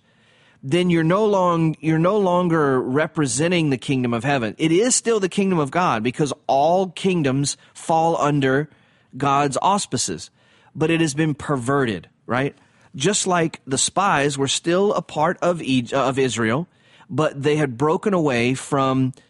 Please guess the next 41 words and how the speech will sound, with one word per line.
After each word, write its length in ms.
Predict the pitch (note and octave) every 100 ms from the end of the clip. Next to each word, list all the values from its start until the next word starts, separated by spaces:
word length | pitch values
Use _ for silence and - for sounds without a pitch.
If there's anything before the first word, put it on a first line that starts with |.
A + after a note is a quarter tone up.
| -
the, 240 | B2+ C3 -
the 120 | B2
report 500 | B2+ - B3+ G#3+ A#2+
that, 280 | C3+ - - - B2
that 200 | C#3 -
the, 320 | C3 B2+ B2+ A#2+
the 300 | B2+ A#2+ B2
children 380 | - F#3+ D#3+
needed 240 | D#3 D#3+ D3
to 80 | C3
hear 260 | C3 C#3+
and 140 | D#3+ D#3+
that 160 | C#3
God 280 | B2+ A#2+ D#3
had 100 | E3+
already 240 | D3+ F3
spoken. 540 | - - C4 - A2+ F2
It's 180 | G#3 -
already 300 | B3 C#4 D4
good. 320 | A3+ B3+ B3
You 100 | G#3+
already 220 | G#3+ B3
got 300 | A3 B3 C#4
it, 140 | C3 -
right? 320 | A#2 D#3+ - _ _ _ - - -
Still 340 | - - G#3
a 60 | A#3+
part 260 | - A#3 A3
of 20 |
the 60 |
congregation, 680 | G#3 G3+ F#3 G3 A#3 A3 D#3+
still 260 | D3 - F#3
a 60 | G3
part 240 | G3 F#3+
of 60 | E3+
the 60 |
leadership, 580 | D#3 A3+ F3+ - A#2+ -
but 340 | G#2+ C3+ B2+ - - - _ -
in 100 | B2+
a 60 | B2+
different, 440 | G#2+ C#3+ D3 B2